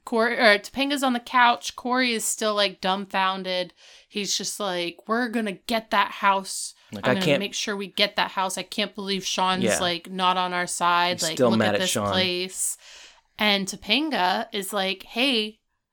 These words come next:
Speaker 1: he's right. Like, we, we haven't done anything to try to fix this."
Speaker 2: Yeah, she's like, "We live here now." And Corey's like, "We live here?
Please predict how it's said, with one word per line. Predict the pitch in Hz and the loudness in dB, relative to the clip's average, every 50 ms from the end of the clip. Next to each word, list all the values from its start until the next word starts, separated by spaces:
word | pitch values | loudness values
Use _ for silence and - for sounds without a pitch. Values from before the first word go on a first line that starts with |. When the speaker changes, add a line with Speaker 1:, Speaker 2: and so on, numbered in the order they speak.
| _ _ _ _ _ _ _ _ _ _ _ _ _ | _ _ _ _ _ _ _ _ _ _ _ _ _
Speaker 1:
he's | _ - 254 277 269 254 | _ 2 2 2 2 2
right. | 208 202 214 262 254 160 - - _ _ _ _ - _ _ _ _ _ _ _ _ _ _ _ | 2 2 2 2 2 0 -2 -6 _ _ _ _ -20 _ _ _ _ _ _ _ _ _ _ _
Like, | 208 208 196 190 190 190 - - _ _ | 0 2 2 2 0 -2 -10 -20 _ _
we, | 208 220 247 262 277 277 262 - - _ _ _ _ _ _ _ _ _ _ | -2 2 2 2 2 0 -2 -4 -8 _ _ _ _ _ _ _ _ _ _
we | - 214 247 247 | -6 -2 -2 0
haven't | 240 285 294 269 277 254 233 | 2 2 2 2 0 -4 0
done | 240 226 220 | 0 2 4
anything | 220 240 277 285 269 - 226 185 180 190 202 - | 4 4 4 2 0 -2 -4 -4 -4 -4 -8 -12
to | - 214 | -10 -10
try | - - 214 214 | -2 -2 0 -2
to | 214 | -2
fix | 214 - 240 262 262 - - - | -4 -6 -8 -6 -6 -6 -8 -8
this." | - - - - - - - - - | -10 -14 -16 -16 -12 -10 -8 -6 -4
Speaker 2:
Yeah, | 123 120 107 92 | -4 -4 -4 -6
she's | - - - 107 107 | -8 -10 -8 -2 -2
like, | 120 113 110 - _ 113 | -2 -2 -2 -6 _ -4
"We | 110 123 160 170 160 - - _ _ _ _ _ _ _ _ - _ _ - | -2 -2 -2 -4 -6 -8 -14 _ _ _ _ _ _ _ _ -20 _ _ -14
live | 98 95 101 117 175 190 | -8 -4 -2 -2 -2 0
here | - 240 165 113 101 | -2 0 0 0 0
now." | 92 85 80 - - - - - _ _ _ _ _ _ _ _ _ _ _ _ _ | -2 -4 -8 -10 -12 -14 -18 -20 _ _ _ _ _ _ _ _ _ _ _ _ _
And | 110 101 101 | -14 -14 -10
Corey's | - - 113 110 110 104 | -6 -4 -2 -2 -2 -4
like, | 113 98 - - | -6 -8 -10 -12
"We | 101 92 | -14 -12
live | 95 92 87 98 101 - | -12 -12 -12 -14 -14 -14
here? | - 165 170 | -14 -14 -14